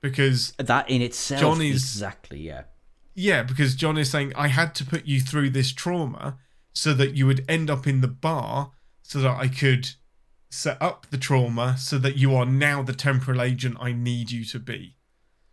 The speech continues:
Speaker 1: So that he can, basically, his mission is to stop the Fizzle Bomber.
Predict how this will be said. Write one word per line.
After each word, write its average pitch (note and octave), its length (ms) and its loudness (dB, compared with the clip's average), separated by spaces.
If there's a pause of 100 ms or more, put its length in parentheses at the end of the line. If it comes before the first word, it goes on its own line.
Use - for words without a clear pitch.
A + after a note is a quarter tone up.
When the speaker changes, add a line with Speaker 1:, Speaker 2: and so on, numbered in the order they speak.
(440)
Speaker 1:
So C3+ 320 2
that B2 160 0
he C3 200 6
can, B2 220 0
basically, C#3+ 420 -2
his B2 240 2
mission C3 400 2
is - 220 -4
to C3 120 -6
stop - 420 -4
the C3 80 -10
Fizzle B2+ 280 -2
Bomber. G#2+ 320 -10